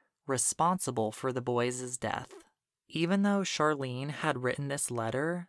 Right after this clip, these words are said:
the letter wasn't seen by Kevin or Don's family until two thousand and fifteen, almost thirty years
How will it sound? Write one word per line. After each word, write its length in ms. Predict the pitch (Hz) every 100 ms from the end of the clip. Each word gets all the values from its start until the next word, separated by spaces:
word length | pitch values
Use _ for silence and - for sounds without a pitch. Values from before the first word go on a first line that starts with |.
| 131
the 180 | 127
letter 400 | 127 127 147 196 185
wasn't 420 | 127 123 156 165
seen 340 | - 135 143
by 160 | 135 131
Kevin 400 | - - 123 147
or 100 | 143
Don's 400 | 117 117 139 -
family 480 | 120 117 131 151 165
until 440 | 135 - 139 127 -
two 420 | - 175 185 196
thousand 580 | - 139 131 143 156 151
and 180 | 135
fifteen, 1040 | - - 143 143 - - 139 120 - 135 143 _
almost 500 | - 143 160 160 - -
thirty 480 | - - 151 165 165
years 600 | 151 139 131 113 110